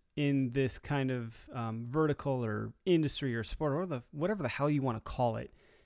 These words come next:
um, I don't like calling it a sport. I don't know why. I'm just kinda weird about that. Uh, hunting means more to me than just that. I would say treat each other fairly and respectfully and, um, you know,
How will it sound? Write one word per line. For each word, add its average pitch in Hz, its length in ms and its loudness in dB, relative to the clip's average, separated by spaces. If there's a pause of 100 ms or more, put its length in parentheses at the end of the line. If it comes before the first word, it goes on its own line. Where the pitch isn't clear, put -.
(140)
um, 117 460 -4
I 120 80 -4
don't 175 260 4
like 143 120 -2
calling 123 260 -2
it 110 40 -2
a - 20 -2
sport. 120 260 -2
I 127 60 2
don't 135 100 0
know 123 60 0
why. 113 280 0
I'm 110 120 0
just 110 120 -8
kinda 123 160 0
weird 117 220 0
about 113 260 0
that. 113 320 -2 (460)
Uh, 113 240 -2
hunting 127 360 0
means 113 240 0
more 120 280 4
to 113 60 2
me 110 200 0
than 107 200 -2
just 107 240 -4
that. 113 300 -4 (560)
I 123 120 2
would 135 180 4
say 123 600 2 (1080)
treat 202 260 6
each 156 160 4
other 131 220 6
fairly 135 580 2
and 110 120 -2
respectfully 120 880 -2 (480)
and, 117 440 0
um, 110 480 -2 (260)
you 120 100 -2
know, 113 260 -2